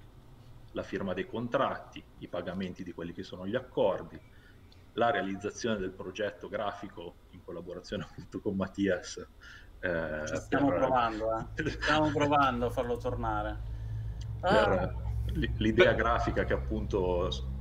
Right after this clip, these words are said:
Speaker 1: va poi approvata ovviamente dagli aventi diritto, cioè non è che tutto quello che Mattias disegna io gli dico: "Matt, ottimo lavoro, eh, andiamo a stampare."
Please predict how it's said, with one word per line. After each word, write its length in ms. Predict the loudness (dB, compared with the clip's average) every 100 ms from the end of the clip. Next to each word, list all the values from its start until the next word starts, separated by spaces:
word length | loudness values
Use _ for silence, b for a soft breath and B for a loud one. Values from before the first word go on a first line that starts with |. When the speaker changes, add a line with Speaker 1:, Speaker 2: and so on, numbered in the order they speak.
| -6
Speaker 1:
va 260 | -2 0 2
poi 240 | 4 6
approvata 540 | 6 2 0 2 2 0
ovviamente 360 | -2 0 0
dagli 160 | 0 -2
aventi 300 | -2 -2 -2
diritto, 460 | -2 0 0 -2 2
cioè 140 | 4
non 160 | 4 4
è 60 |
che 100 | -2
tutto 220 | -4 -4 0
quello 280 | 2 4
che 400 | 2 2 2 2 0 B B
Mattias 440 | 0 0 4 2 4
disegna 680 | 2 4 4 4 4 4 4
io 120 | 4
gli 100 | 2
dico: 400 | 0 -2 0 0
"Matt, 300 | 0 -2 -2
ottimo 460 | -2 -2 -2 -2 0
lavoro, 720 | 2 2 4 6 6 4 2
eh, 200 | -2 -2
andiamo 300 | -2 -2 -2
a 20 |
stampare." 640 | -2 -4 -2 -2 -2 -4